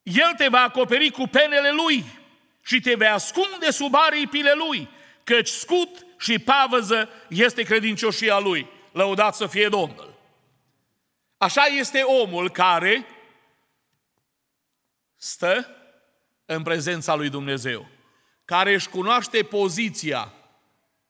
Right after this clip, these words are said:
în Hristos și cu Hristos în Dumnezeu. Ori noi știm că în Hristos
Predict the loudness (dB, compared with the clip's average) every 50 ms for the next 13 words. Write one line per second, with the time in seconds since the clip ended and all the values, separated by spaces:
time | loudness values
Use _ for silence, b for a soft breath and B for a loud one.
0 | _ _ _ _ _ -4 -2 -2 -2 -2 0 0 0 0 -2 -2 -2 0 0 0
1 | 0 0 -4 -6 -4 -4 -4 -2 -2 -2 -2 -4 -6 -6 -6 -6 -6 -8 -6 -6
2 | -8 -6 -6 -6 -6 -4 -4 -6 -6 -6 -10 -18 _ _ _ _ _ _ _ _
3 | _ _ _ _ _ _ _ _ _ _ _ _ _ _ -4 -2 0 0 0 0
4 | 0 0 -2 -2 -2 -2 -2 -2 0 0 0 0 -2 -8 -12 -20 -20 _ _ _
5 | _ _ _ _ _ _ _ _ _ _ _ 0 0 2 2 2 0 0 0 0
6 | 0 0 -2 -2 0 2 2 2 0 0 -2 -4 -4 -4 -8